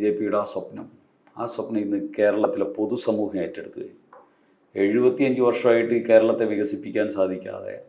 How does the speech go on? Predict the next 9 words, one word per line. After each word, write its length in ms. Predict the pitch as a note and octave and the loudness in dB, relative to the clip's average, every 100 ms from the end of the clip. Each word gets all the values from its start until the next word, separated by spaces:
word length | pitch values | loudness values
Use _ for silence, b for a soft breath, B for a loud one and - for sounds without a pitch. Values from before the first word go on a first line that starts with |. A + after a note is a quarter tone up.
| - G2+ | -14 -12
അധപ്പതിപ്പിച്ച്, 720 | G2+ - - C#3+ - - F#2+ | -12 -16 -10 -6 -6 -8 -8
അധപ്പതിപ്പിച്ച് 760 | G2+ G2+ F#2+ G2+ F#2+ F#2+ - F#2 - b b b b - | -8 -8 -6 -6 -6 -10 -12 -14 -16 b b b b -4
അങ്ങേയറ്റം 540 | G#2 A2 G#2+ G#2 - | -2 0 0 0 0
ഇനി 200 | G2 G2+ F#2+ G#2 | 0 0 0 2
ഒന്നും 360 | A2+ A#2+ B2 C3 | 2 2 2 4
അധപ്പതിക്കാനില്ല, 760 | A#2 - G2 F#2+ G2+ G2 A2+ - | 4 2 -2 -2 -2 -2 -8 -8
എല്ലാം 480 | G#2+ A2 A2+ G#2+ - | -4 -2 0 -2 0
സമ്പൂർണ്ണമായിട്ടും 1040 | G#2+ A2 A#2 A#2 A#2+ A#2+ A2+ G#2+ G#2 G2 | -2 -2 0 0 2 2 2 2 0 -4
അധപ്പതിപ്പിച്ചിട്ടേക്കുന്ന 1120 | G2 G2+ - G#2 G2 - - - - - - | -6 -8 -8 -8 -10 -14 -20 -18 -18 -18 -20